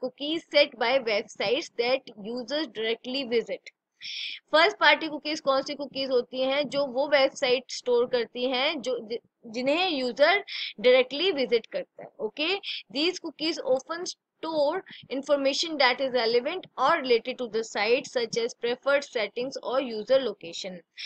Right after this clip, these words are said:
ओके, तो इन cookies पे, ये cookies क्या क्या store करती हैं? Information store करती हैं, अ, के, अ, अ, जो user है उसकी search habits क्या है, उसकी preferences क्या हैं, okay, user की location क्या है,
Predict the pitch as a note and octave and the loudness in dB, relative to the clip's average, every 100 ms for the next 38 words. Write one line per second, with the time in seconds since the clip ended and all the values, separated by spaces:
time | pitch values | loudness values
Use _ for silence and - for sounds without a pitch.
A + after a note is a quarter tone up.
0 | - - A#3+ - D#4+ F#4 - - - D4+ | -12 -6 -6 -2 -4 -4 -10 -8 -6 -4
1 | D4+ D4+ C#4+ D#4 - D4+ B3 B3+ C4+ C#4 | -6 -8 -8 -8 0 0 2 0 -2 -4
2 | C#4 D#4 D#4 D4 C4+ C#4 D#4 C4 C4 C4 | -6 -6 -2 0 2 2 2 0 4 2
3 | B3+ C4+ C#4+ E4+ - - - - - B3 | 0 -2 -2 -2 -6 -10 -10 -10 -6 0
4 | C#4 C4 C4 C#4 C#4 C#4+ C4 C4 B3 C4+ | 4 4 4 0 -2 2 4 4 0 0
5 | D4 D#4+ D4+ B3 B3 A#3+ A3+ A3+ A3 _ | 0 0 -2 -4 -4 -4 -6 -8 -12 _
6 | A3+ A3+ B3 B3 A#3+ G#3+ A3+ A3 - _ | -16 -14 2 4 4 2 -8 -8 -12 _
7 | - - _ - A#3 A3 - - A#3+ A3+ | -18 -18 _ -10 -6 -6 -8 -16 -2 6
8 | A#3+ A#3+ A#3+ C#4 D#4 E4 D#4+ C#4+ C#4+ - | 6 6 2 -2 4 4 6 4 4 0
9 | D#4 D#4+ C#4 C4+ C4+ A#3+ C4 - C#4+ C#4 | -4 0 0 2 0 2 -2 2 4 4
10 | C#4+ C#4+ - B3+ C4 C4 C4+ C#4+ D4 - | 2 -4 -2 -2 0 -2 -2 -2 -4 0
11 | C#4+ C#4 D4+ D#4+ F4+ - - - - - | 2 4 4 -2 -4 -10 -12 0 0 2
12 | D4 C4+ C4 C4+ C#4 C4+ B3+ B3+ C4 D4+ | 0 0 2 2 0 4 2 4 -2 -2
13 | C#4+ C#4 C#4 C#4+ C#4 C#4+ | -6 0 2 4 4 2